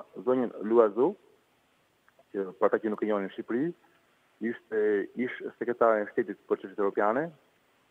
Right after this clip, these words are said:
të Macronit dhe që kryesoi, e, listën europiane të Macronit për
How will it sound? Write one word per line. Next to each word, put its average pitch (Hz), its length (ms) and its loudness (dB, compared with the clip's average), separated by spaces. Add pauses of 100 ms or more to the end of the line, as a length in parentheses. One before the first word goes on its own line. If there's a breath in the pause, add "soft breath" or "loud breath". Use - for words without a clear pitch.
(160)
të 95 160 -4 (240)
Macronit 110 520 -2 (800)
dhe 101 360 4 (520)
që 123 180 4 (100)
kryesoi, 120 600 0
e, 98 200 0
listën 101 640 -2 (280)
europiane 117 640 2
të 87 240 -2
Macronit 117 540 -2 (220)
për 127 200 2